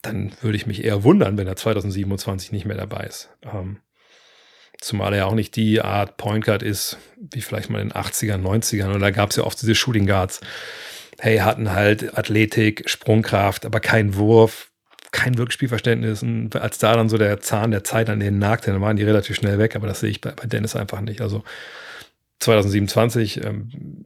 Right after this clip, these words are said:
würde ich schon sagen, dass wir den noch spielen sehen. Wenn er noch Lust hat. Kann natürlich auch sein, dass man sagt, „Komm, reicht jetzt auch.“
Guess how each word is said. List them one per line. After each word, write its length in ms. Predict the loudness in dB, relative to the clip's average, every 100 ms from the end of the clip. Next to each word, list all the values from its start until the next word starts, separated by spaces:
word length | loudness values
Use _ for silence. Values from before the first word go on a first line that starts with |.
| _
würde 200 | -6 -2
ich 80 | -2
schon 420 | -2 -2 -4 -8 -4
sagen, 320 | -4 -4 -4
dass 140 | -4
wir 80 | -4
den 100 | -2
noch 140 | -4
spielen 320 | -4 -4 -4 -6
sehen. 220 | -10 2
Wenn 140 | 4
er 60 | 6
noch 120 | 6
Lust 200 | 2 -2
hat. 120 | -12
Kann 260 | -14 -4 -2
natürlich 140 | -2
auch 100 | -2
sein, 80 | -4
dass 120 | -4 -6
man 160 | -6
sagt, 220 | -8 -8
„Komm, 180 | -10 -10 -12 _ -20 -20 -16
reicht 300 | -8 -8 -8
jetzt 140 | -16
auch.“ 140 | -18